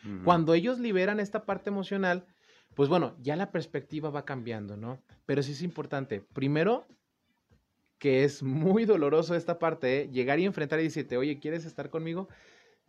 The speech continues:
Speaker 2: Aguas porque muchos no quieren hacerlo por el miedo al cambio. ¿Qué tal que me dice que no quiere?
Speaker 1: Ujú.
Speaker 2: Si te dice que no quiere tu pareja estar contigo, pues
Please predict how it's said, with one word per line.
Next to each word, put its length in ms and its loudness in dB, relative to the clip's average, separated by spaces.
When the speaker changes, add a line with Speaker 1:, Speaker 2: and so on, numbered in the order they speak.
Speaker 2:
Aguas 340 -2
porque 260 -8
muchos 300 -8
no 160 -10
quieren 240 -8
hacerlo 400 -10
por 240 0
el 100 0
miedo 200 -2
al 120 -6
cambio. 360 -4
¿Qué 100 -8
tal 180 -10
que 100 -12
me 100 -8
dice 200 -10
que 100 -10
no 80 -10
quiere? 300 -14
Speaker 1:
Ujú. 340 -14
Speaker 2:
Si 180 -2
te 140 4
dice 280 2
que 120 2
no 160 0
quiere 240 2
tu 160 -6
pareja 300 -4
estar 200 -6
contigo, 480 -2
pues 260 -10